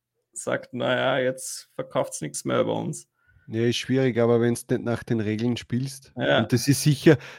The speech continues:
Speaker 2: bei denen, glaub ich, jetzt nicht so, dass die von einem Tag auf den anderen einfach weg sind, dann die Produkte, sondern, äh, Amazon verdient ja mit denen auch einen Haufen Geld und die werden schon im Vorfeld einmal sagen, „Hey Leute,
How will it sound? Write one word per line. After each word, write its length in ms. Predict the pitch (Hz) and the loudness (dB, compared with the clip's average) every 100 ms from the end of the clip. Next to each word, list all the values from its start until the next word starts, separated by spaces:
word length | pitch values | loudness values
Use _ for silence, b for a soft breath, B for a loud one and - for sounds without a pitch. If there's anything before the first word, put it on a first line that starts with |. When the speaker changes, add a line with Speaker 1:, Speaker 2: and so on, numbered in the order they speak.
| - | 2
Speaker 2:
bei 100 | 131 | 4
denen, 340 | 131 131 139 135 | 6 8 6 6
glaub 260 | 117 117 | 6 6
ich, 100 | 117 | 4
jetzt 280 | 123 - - | 0 -2 -4
nicht 280 | 117 123 - | -2 -4 -6
so, 300 | - 120 120 | -4 -4 -2
dass 320 | 123 117 - | -2 -2 0
die 400 | 120 120 117 110 b b b _ | 2 4 4 0 b b b _
von 220 | 123 110 | 0 2
einem 280 | 113 117 117 | 4 2 4
Tag 180 | 113 110 | 2 2
auf 120 | - | 0
den 140 | 113 | 0
anderen 340 | 85 101 113 113 | 0 0 0 0
einfach 400 | 107 104 104 101 | -2 -4 -6 -2
weg 200 | 117 - | -4 -2
sind, 300 | - 139 - | -2 -2 0
dann 120 | 123 | 0
die 80 | 113 | 0
Produkte, 500 | - 110 123 - 120 | 0 -2 -2 -2 -2
sondern, 560 | 117 110 104 113 110 - | 0 0 4 6 4 2
äh, 240 | 110 107 | 0 0
Amazon 560 | - 101 113 - 123 113 | -2 0 0 0 0 0
verdient 380 | 117 - 120 117 | -2 0 0 2
ja 60 | |
mit 220 | 113 110 110 | 2 0 0
denen 240 | 107 98 | 0 0
auch 200 | 95 - | -2 -4
einen 120 | 104 | -2
Haufen 340 | 101 98 113 104 | -2 -2 -6 -2
Geld 220 | 104 104 | -2 -2
und 140 | 98 | -4
die 60 | 107 | 0
werden 160 | 113 107 | 0 2
schon 120 | 110 | -2
im 60 | |
Vorfeld 340 | - 113 110 113 | 2 2 4 4
einmal 160 | 110 | 2
sagen, 220 | - 110 110 | 0 0 2
„Hey 100 | 107 | 4
Leute, 420 | 107 - 123 | 2 4 4